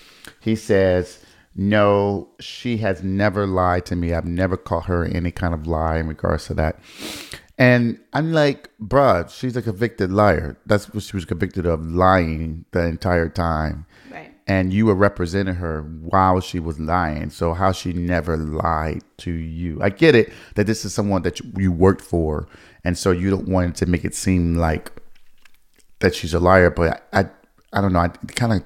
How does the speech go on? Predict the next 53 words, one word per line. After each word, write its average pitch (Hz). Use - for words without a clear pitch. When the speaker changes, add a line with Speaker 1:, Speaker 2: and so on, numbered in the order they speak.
Speaker 1:
lost 85
credibility. 80
It 101
would 120
be 127
different 113
if 92
he 92
would 87
have 80
said, 90
you 165
know, 165
"Yes, 127
there 120
were 139
some 117
times 101
where 98
the 92
story 92
was 87
not 85
accurate, 87
but 87
we 104
had 95
a 92
reason 90
why, 80
or 82
this 92
is 87
the 87
reason 78
why." 82
Speaker 2:
Yeah. 175
Speaker 1:
But 95
just 120
to 98
automatically 98
say, 87
"No, 87
she's 87
never 85
lied 80
to 87
me, 82
blah, 85
blah, 85
blah," 87
I 92
just -